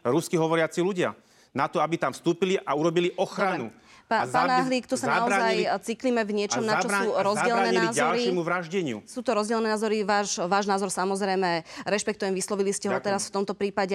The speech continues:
Speaker 2: ale zase treba povedať, že iní ľudia majú zase iné názory.
Speaker 1: Dobre.
Speaker 2: Aj na to,
Speaker 1: Ďakujem, že
Speaker 2: e,
Speaker 1: to rešpektujete a
Speaker 2: poď-, poďme ešte sa
Speaker 1: poďme
Speaker 2: vrátiť,
Speaker 1: ďalej
Speaker 2: poďme
Speaker 1: teda.
Speaker 2: sa ešte vrátiť k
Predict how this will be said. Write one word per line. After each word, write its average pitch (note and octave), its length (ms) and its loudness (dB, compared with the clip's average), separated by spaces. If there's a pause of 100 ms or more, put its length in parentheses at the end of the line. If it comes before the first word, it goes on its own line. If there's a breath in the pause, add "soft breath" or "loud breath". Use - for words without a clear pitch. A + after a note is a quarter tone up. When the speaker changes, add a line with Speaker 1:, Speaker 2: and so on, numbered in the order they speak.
Speaker 2:
ale F#3+ 320 2
zase F#3 400 -2
treba F#3 240 -4
povedať, F3 320 -2
že C3+ 80 -4
iní F#3+ 160 2
ľudia F#3 160 0
majú F3 160 0
zase E3+ 240 -4
iné G#3+ 160 -2
názory. F#3+ 480 0
Speaker 1:
Dobre. G#3 160 0
Speaker 2:
Aj - 320 -4
na F#3 160 2
to, F3+ 160 0
Speaker 1:
Ďakujem, F3+ 320 -2
že F3 120 0
Speaker 2:
e, F3 40 4
Speaker 1:
to F3 240 2
rešpektujete E3+ 560 -2
a D#3 120 4 (120)
Speaker 2:
poď-, A3+ 240 2
poďme C4 320 4
ešte - 240 2
sa A3+ 80 0
Speaker 1:
poďme - 80 2
Speaker 2:
vrátiť, A3+ 160 4
Speaker 1:
ďalej A2+ 160 0
Speaker 2:
poďme - 200 0
Speaker 1:
teda. - 40 -10
Speaker 2:
sa G#3+ 160 0
ešte D#3+ 200 -2
vrátiť G3 240 2
k - 60 -12